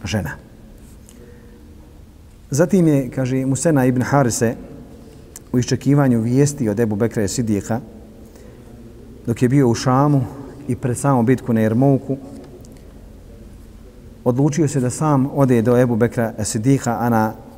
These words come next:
odnosno u Iraku je ostavio Bešira ibn Hasasibu.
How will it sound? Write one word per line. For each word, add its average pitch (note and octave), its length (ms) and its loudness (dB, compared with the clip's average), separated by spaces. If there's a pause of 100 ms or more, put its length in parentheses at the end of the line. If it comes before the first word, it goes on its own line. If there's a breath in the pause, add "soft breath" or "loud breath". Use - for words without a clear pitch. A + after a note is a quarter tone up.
(220)
odnosno A#2 360 -4
u A2 60 2
Iraku B2+ 420 2
je A#2 80 2
ostavio B2 320 2
Bešira A#2 320 0
ibn A#2 240 2 (120)
Hasasibu. A2 640 -2